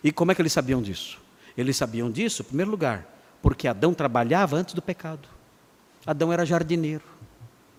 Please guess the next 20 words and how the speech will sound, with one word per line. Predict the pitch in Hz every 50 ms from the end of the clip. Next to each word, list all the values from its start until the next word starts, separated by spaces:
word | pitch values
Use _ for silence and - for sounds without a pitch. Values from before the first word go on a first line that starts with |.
| _ _ - - _ _ _ _ _ _ _ _ _ _ _ _ _ - - - - - - - _ _
Antes | 165 190 269 302 277 254 - - 160 139
de | 127 139
pecar, | - - 120 - - 208 240 240 - - -
Adão | - 165 151 147 165 175
cuidava | 170 - - 185 180 151 147 156 165 156 170
do | 160 170 156
jardim. | 147 185 180 180 156 147 156 160 156 - - - - _ _ - - - - -
A | - 175
Bíblia | 156 139 156 143 151 151
fala | 143 - 160 160 160
que | -
Deus | 156 156 156 -
colocou | - 156 151 147 147 - 151 143
o |
homem | 143 139 135 135 139
no | 135 139
jardim | 120 147 135 131 123 135 202 233 226 175 - - - - - - -
para | - 147 147 143
o | 135
cultivar | - - - - 247 262 240 - - 202 160 120 117 147 156 175 196 202